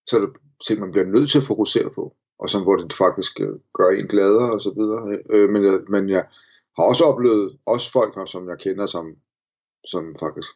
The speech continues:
bliver mere triste, mere mørksindige, og, øh, mere kede af det, deprimeret. Øh,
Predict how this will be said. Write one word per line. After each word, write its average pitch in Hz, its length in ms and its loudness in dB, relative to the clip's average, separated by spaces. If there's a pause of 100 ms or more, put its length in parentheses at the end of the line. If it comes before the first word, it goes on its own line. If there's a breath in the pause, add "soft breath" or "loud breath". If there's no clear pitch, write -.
bliver 80 140 -6
mere 87 120 0
triste, 107 500 2
mere 92 220 0
mørksindige, 95 640 0 (160)
og, - 280 -6 (680 loud breath)
øh, 90 580 4
mere 95 160 4
kede 104 320 6
af 98 80 4
det, 98 100 -2
deprimeret. 98 580 -2 (460)
Øh, 92 320 4